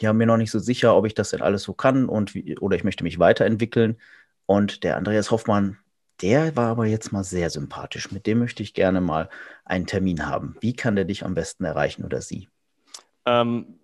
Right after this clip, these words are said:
Speaker 2: ja, wie gesagt, wir sind versuchen, auf Insta und Facebook aktiv zu sein. Natürlich sonst auch gern per Handy. LinkedIn, Xing sind wir natürlich auch unterwegs. Es ist natürlich Andreas Hoffmann ein, äh, Sammelbegriff mittlerweile. Also ich glaub, wenn du es gut in den Shownotes verlinkst, ist wahrscheinlich am einfachsten.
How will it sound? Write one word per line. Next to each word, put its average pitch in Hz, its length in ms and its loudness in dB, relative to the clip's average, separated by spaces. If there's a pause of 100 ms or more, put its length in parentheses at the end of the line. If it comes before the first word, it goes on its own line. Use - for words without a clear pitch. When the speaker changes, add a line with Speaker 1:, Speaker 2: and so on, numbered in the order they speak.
(260)
Speaker 2:
ja, 107 300 4
wie 107 40 -4
gesagt, 104 220 0
wir 101 140 -8
sind 104 200 -8
versuchen, 113 520 -4
auf 101 160 -6
Insta 123 300 -4
und 104 140 -2
Facebook 120 420 -6
aktiv 110 420 -6
zu 107 120 -10
sein. 101 300 0
Natürlich 101 300 -8
sonst 101 220 -6
auch 92 140 -4
gern 98 240 -4
per 95 140 -4
Handy. 104 320 -4
LinkedIn, 101 520 -6
Xing 110 260 -6
sind 98 120 -6
wir 98 60 -8
natürlich 92 240 -10
auch 95 120 -4
unterwegs. 101 520 -10 (520)
Es - 80 -20
ist 104 80 -4
natürlich 110 260 0
Andreas 104 320 2
Hoffmann 110 340 0
ein, 104 260 -4
äh, 90 340 -4
Sammelbegriff 110 640 -6
mittlerweile. 101 640 -2
Also 92 200 -4
ich 90 80 -12
glaub, 104 260 -6
wenn 92 140 -6
du 101 60 -2
es - 140 -12
gut 117 180 -2
in 110 80 -2
den 101 100 -6
Shownotes 110 380 0
verlinkst, 107 280 -4
ist - 140 -10
wahrscheinlich 98 320 -4
am 92 100 -6
einfachsten. 101 560 -8